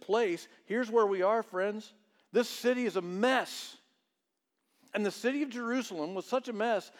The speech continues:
it reflected the mess that was going on in the lives of God's people. The walls were broken down. They'd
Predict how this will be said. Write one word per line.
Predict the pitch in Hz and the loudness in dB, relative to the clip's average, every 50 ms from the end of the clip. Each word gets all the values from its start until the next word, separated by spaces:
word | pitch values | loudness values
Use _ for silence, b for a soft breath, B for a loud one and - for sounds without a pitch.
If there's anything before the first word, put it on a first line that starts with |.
| B B | B B
it | B 269 254 - | B -8 -6 -6
reflected | 226 240 233 - - - - 233 269 294 285 - - 226 185 170 | -4 -2 -2 -2 -4 -6 -2 -2 0 0 -2 -4 -8 -8 -4 -4
the | 190 180 | -4 -4
mess | 180 180 208 247 247 226 190 - | -2 -2 -2 0 0 -2 -2 -6
that | - 220 | -10 -12
was | 196 185 170 | -12 -10 -6
going | 175 208 214 214 202 | -4 -4 -2 -2 -4
on | 202 208 208 202 | -4 -6 -6 -6
in | 185 170 | -8 -8
the | 165 | -8
lives | 160 160 165 170 156 156 | -6 -4 -4 -4 -6 -8
of | 170 | -10
God's | 175 180 175 170 - | -10 -10 -10 -10 -12
people. | - 214 240 226 - - - _ _ _ _ _ _ _ _ _ _ _ _ _ _ _ _ | -14 -18 -18 -18 -20 -20 -20 _ _ _ _ _ _ _ _ _ _ _ _ _ _ _ _
The | - 151 | -12 -6
walls | 143 139 147 156 170 196 214 202 185 | -2 2 4 4 4 4 2 0 -2
were | 214 202 | -4 -4
broken | 165 185 190 202 - 208 202 180 160 | -2 -2 -2 -2 -2 -4 -8 -8 -6
down. | 170 175 180 196 214 208 | -6 -4 -4 -6 -6 -4
They'd | 180 156 156 151 | -4 -4 -4 -6